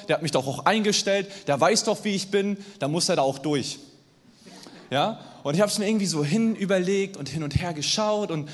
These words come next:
noch ein paar Argumente gesucht, aber irgendwie hat nichts gezogen. Weshalb ich dann zu Plan B übergang-, gegangen bin. Ja? Einen Kompromiss finden.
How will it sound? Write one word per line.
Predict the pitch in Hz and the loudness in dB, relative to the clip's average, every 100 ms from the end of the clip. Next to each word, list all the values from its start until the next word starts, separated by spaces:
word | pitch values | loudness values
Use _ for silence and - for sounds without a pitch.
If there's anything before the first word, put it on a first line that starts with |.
| - - | -16 -4
noch | 180 202 | -2 -2
ein | 202 | -2
paar | 185 | 0
Argumente | 190 185 190 180 | 0 0 -2 -4
gesucht, | 165 180 196 190 | -6 -6 -6 -4
aber | 175 175 | -4 -2
irgendwie | 226 196 214 | -2 0 -2
hat | |
nichts | 202 185 - | -2 -6 -6
gezogen. | 208 - 233 160 110 - - - _ _ | -4 -2 -2 -4 -8 -14 -20 -20 _ _
Weshalb | - 123 156 | -8 -2 -2
ich | 170 | -2
dann | 175 | -4
zu | 165 160 | -6 -6
Plan | 170 165 | -4 -2
B | 156 180 | -2 -2
übergang-, | 151 127 117 | -2 -2 -4
gegangen | 113 104 110 107 104 | -4 -8 -6 -6 -6
bin. | 98 87 - _ _ _ - - - | -10 -14 -20 _ _ _ -20 -16 -6
Ja? | 120 147 - - | -4 -6 -10 -8
Einen | - 139 151 147 | -2 0 0 -2
Kompromiss | 147 139 135 120 143 147 | -2 -4 -4 -2 -2 -2
finden. | 139 120 104 | -4 -4 -8